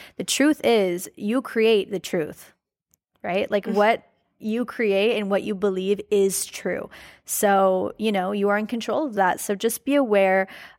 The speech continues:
Speaker 1: of the things that you say to yourself, the things that you say to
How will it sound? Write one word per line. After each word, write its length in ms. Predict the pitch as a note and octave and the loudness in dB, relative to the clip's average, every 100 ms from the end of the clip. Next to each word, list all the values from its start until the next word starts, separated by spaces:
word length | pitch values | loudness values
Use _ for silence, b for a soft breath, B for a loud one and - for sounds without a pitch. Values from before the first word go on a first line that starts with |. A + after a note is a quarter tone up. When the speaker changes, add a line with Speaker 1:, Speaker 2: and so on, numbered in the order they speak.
| - | -2
Speaker 1:
of 420 | G3 F#3+ F#3+ F#3 | 2 2 0 -4
the 100 | G#3+ | -6
things 240 | - G#3 G3+ | -2 -2 -4
that 100 | - | -4
you 100 | A3+ | -4
say 240 | - G3+ | 0 0
to 60 | G3 | 2
yourself, 480 | G3+ F#3+ G3+ F#3+ | 0 2 2 2
the 80 | G3+ | -2
things 260 | - G3 F#3+ | -6 -6 -4
that 120 | - | -4
you 80 | G#3 | -4
say 260 | - G3+ | -2 0
to 100 | G3 | 0